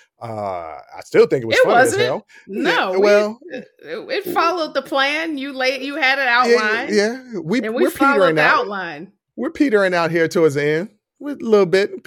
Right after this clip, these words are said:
Speaker 1: petering
Speaker 2: don't think
Speaker 1: out.
Speaker 2: so. I don't think
Speaker 1: I
Speaker 2: so. We rounding right up and on, right up against an hour. That's all I got because now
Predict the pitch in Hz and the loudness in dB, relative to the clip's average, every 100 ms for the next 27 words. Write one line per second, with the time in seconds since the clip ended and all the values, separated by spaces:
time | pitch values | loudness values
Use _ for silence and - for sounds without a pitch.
0 | 247 202 185 180 185 208 302 311 403 - | 0 2 2 2 0 0 0 0 -4 -4
1 | 277 415 - 320 302 349 339 311 269 277 | -4 -4 -8 -4 -2 -2 -4 -4 0 0
2 | 294 294 285 - 220 214 233 269 285 311 | 0 -6 -8 -10 -8 -2 0 0 -6 -8
3 | 302 294 - 196 196 240 262 - 262 269 | -8 -10 -12 -8 -4 0 0 0 -2 -8
4 | 311 339 247 247 226 220 247 370 _ - | -8 -4 -2 0 -2 -4 -6 -10 _ -20
5 | - - - _ - - - - 175 226 | -20 -18 -20 _ -18 -16 -18 -20 -6 -2
6 | 302 - 277 262 240 302 233 208 208 190 | -2 -2 -4 -2 -2 -2 -4 -4 -4 -6
7 | 214 214 233 220 202 196 214 254 | -12 -8 -6 -6 -8 -8 -4 0